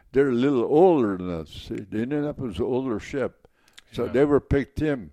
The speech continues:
Speaker 2: They were picked 'cause they were fast, and they also happened to be at Mare Island at
Speaker 1: Yeah,
Speaker 2: the right time.
Speaker 1: yeah, yeah.
Speaker 2: Yeah. Well, I don't wanna leave anything out
Speaker 1: No.
Speaker 2: that's important to you, but I,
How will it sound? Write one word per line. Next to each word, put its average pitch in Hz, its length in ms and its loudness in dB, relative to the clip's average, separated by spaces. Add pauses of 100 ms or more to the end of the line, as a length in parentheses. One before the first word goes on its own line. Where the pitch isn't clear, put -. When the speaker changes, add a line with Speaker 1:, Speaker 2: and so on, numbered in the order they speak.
(140)
Speaker 2:
They 117 120 0
were 107 120 -4
picked - 360 -4
'cause 104 140 -8
they 107 100 -2
were 104 120 -6
fast, 117 460 0
and 107 80 -6
they 101 100 -4
also 110 280 -4
happened 107 240 -4
to 95 60 -8
be 104 160 -4
at 95 80 -6
Mare 104 220 -4
Island 104 420 -2
at 98 60 -4
Speaker 1:
Yeah, 101 80 0
Speaker 2:
the 98 60 -4
right 98 200 -2
time. 110 240 -6
Speaker 1:
yeah, 101 180 -4 (260)
yeah. 107 220 -6
Speaker 2:
Yeah. 98 300 -14 (200)
Well, 120 120 0
I 131 60 2
don't 175 100 0
wanna 131 160 0
leave 127 220 -4
anything 117 340 -6
out 131 140 0
Speaker 1:
No. 175 120 0
Speaker 2:
that's 104 160 -6
important 135 380 -6
to 104 80 -6
you, 95 60 -6
but 101 160 -4
I, 95 180 -2